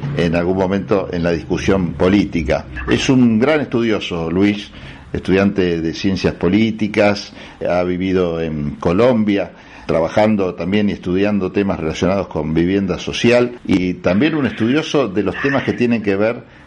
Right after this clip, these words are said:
con el municipalismo. Y en el fondo, cuando hablo de municipalismo y esta preocupación por estudiar los temas vinculados con este tópico, estoy hablando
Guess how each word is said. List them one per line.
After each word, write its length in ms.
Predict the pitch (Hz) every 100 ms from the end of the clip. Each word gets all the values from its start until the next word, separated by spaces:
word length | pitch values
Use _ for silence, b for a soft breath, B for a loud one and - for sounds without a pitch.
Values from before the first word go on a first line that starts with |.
| B -
con 480 | 110 113 120 120 107
el 160 | 90
municipalismo. 1120 | 90 98 95 85 95 92 117 117 85 85 85 - B B B B
Y 320 | - 101 98
en 180 | 101 107
el 120 | 123
fondo, 360 | 123 196 175 147
cuando 400 | 123 104 98 101
hablo 240 | 120 123
de 80 | 104
municipalismo 880 | 101 98 85 - 104 117 98 101 104
y 60 | 98
esta 180 | 92
preocupación 720 | - 90 87 - - 123 117
por 100 | 101
estudiar 380 | 82 - 90 104
los 120 | 101 -
temas 360 | 101 98 85 -
vinculados 640 | - 87 85 92 104 98
con 160 | - 92
este 200 | 90 104
tópico, 600 | 127 113 110 104 117 120 B B B B
estoy 280 | 104 101 139
hablando 640 | 143 139 143 151 147 139